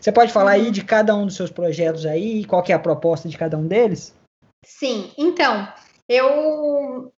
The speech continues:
Speaker 2: eu chamo, na verdade, todo o meu business de uma plataforma de conteúdo sobre Nova York. E o objetivo é ajudar o turista brasileiro ou o turista falante de língua portuguesa, que tem bastante gente de Portugal também que,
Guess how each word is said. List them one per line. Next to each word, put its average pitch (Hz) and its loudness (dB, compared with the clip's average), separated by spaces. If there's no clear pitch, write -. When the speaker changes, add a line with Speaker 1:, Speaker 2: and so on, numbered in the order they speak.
Speaker 2:
eu 262 0
chamo, 302 -2
na 320 2
verdade, 277 -2
todo 294 -2
o - -6
meu 294 -2
business 294 -6
de 269 -8
uma 254 -2
plataforma 254 0
de 240 -8
conteúdo 254 -2
sobre 233 -2
Nova 233 0
York. 226 -2
E 285 -2
o 294 0
objetivo 311 -2
é 302 2
ajudar 302 0
o 277 -12
turista 262 -8
brasileiro 262 0
ou 247 4
o 262 -10
turista 254 -6
falante 233 -2
de 240 -10
língua 233 -8
portuguesa, 233 -2
que 294 -10
tem 247 -10
bastante 254 -12
gente 262 -6
de - -20
Portugal 226 -2
também 208 -8
que, 202 -10